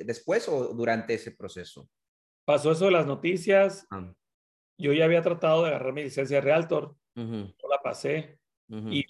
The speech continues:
Speaker 2: me cobraban otros trescientos dólares por tratar otra vez, por
Speaker 1: Ya.
Speaker 2: re-, tratar de pasarla por otra vez.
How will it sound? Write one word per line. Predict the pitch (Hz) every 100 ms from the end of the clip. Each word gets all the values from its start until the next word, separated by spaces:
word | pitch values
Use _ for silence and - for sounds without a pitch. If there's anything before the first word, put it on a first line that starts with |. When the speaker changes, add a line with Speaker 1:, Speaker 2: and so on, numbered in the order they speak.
| 135
Speaker 2:
me | -
cobraban | 131 139 156
otros | 160 170
trescientos | 165 135 139 135 151
dólares | 135 143 151 143 -
por | 135 123 123 135 135 - -
tratar | 127 104 127
otra | 131 135
vez, | 127 143 143 _ _
por | -
Speaker 1:
Ya. | 98 92
Speaker 2:
re-, | - - - -
tratar | 131
de | 135 143 -
pasarla | 127 123
por | 131
otra | 135 139 156
vez. | 165